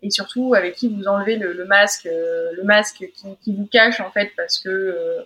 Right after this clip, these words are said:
parce que vous voulez être, vous donner le, donner le style de pas être malade, tout ça.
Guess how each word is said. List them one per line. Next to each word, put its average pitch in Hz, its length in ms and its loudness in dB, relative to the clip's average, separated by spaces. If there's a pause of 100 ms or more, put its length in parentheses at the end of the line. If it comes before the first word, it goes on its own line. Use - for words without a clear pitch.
parce - 160 -18
que 190 80 -20
vous - 60 -20 (280)
voulez 208 300 -4 (180)
être, 196 240 -12 (100)
vous 175 100 -18 (120)
donner 208 180 0
le, 185 240 -8 (320)
donner 214 220 2
le 208 100 0
style 220 420 -6
de 190 160 -6
pas 185 160 2
être 180 120 -6
malade, 180 460 -8
tout - 260 -20
ça. 220 280 -8